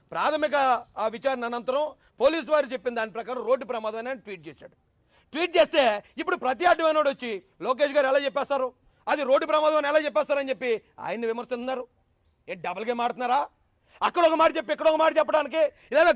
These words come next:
గవర్నమెంట్ని ఉద్దేశపూర్వకంగా మీరు బ్యాట్ చేద్దామని ట్రై చేస్తున్నారా? ఆ పోలీస్ అధికారులను అడుగుతున్నాను నేను, ఎవరు చెప్పారు ఇది యాక్సిడెంట్ అని? అక్కడ యాక్సిడెంట్ అని చెప్పిన తర్వాత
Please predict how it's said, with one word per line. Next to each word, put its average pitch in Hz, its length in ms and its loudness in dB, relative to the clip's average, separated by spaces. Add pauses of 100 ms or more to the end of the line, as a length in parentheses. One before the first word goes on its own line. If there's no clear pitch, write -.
గవర్నమెంట్ని 311 800 2 (240)
ఉద్దేశపూర్వకంగా 311 1080 2 (160)
మీరు 320 140 -4
బ్యాట్ 277 340 4
చేద్దామని 320 260 4
ట్రై 294 140 4
చేస్తున్నారా? 302 500 0 (720)
ఆ 147 40 -6
పోలీస్ 262 360 0
అధికారులను 240 380 -2
అడుగుతున్నాను 220 320 -8
నేను, 151 160 -16 (420)
ఎవరు 302 280 2
చెప్పారు 320 240 4
ఇది 285 100 -2
యాక్సిడెంట్ 277 340 0
అని? 190 200 -4 (460)
అక్కడ 285 200 2
యాక్సిడెంట్ 330 360 4
అని 330 120 0
చెప్పిన 320 200 -2
తర్వాత 302 300 6